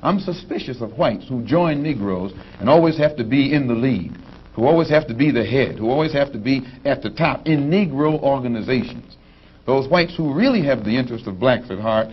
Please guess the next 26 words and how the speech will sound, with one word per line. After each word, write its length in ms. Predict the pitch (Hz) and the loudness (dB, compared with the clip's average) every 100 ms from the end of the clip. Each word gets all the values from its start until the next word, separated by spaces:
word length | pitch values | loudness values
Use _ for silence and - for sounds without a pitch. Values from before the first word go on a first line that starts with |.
| - - - | -10 -18 2
let 100 | 165 | 4
them 160 | 185 147 | 6 6
give 140 | 160 | 4
some 180 | - 143 | 4 0
advice 380 | 120 104 214 - | 2 2 2 0
to 120 | 135 | -8
some 200 | 113 107 | -6 -4
Negroes 440 | 107 95 104 117 | -4 -2 -2 -2
and 140 | 113 104 | -2 -4
stand 300 | - 156 143 | 0 2 2
on 100 | 120 | 0
the 80 | 120 | 0
sideline. 640 | 185 202 120 107 90 - - - | 2 2 2 -2 -4 -12 -20 -12
But 100 | 98 | -4
don't 240 | 147 165 113 | 0 0 2
join 240 | 160 151 | 4 4
the 80 | 127 | 6
organization 600 | 127 117 107 120 123 107 | 6 4 0 0 -2 -4
and 120 | 104 | -2
then 160 | 117 113 | -2 0
get 120 | 113 | 2
at 160 | 104 98 | 0 0
the 80 | |
head 180 | 98 139 | 0 2
of 140 | 87 | 2
it 100 | 90 | -2